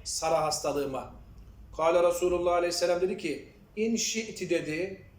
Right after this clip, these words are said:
ey kadıncağız, eğer sen istersen saberti, sabret bu hastalığına,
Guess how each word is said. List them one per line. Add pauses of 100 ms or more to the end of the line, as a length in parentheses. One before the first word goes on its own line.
(340)
ey
kadıncağız,
eğer
sen
istersen
saberti, (160)
sabret
bu
hastalığına,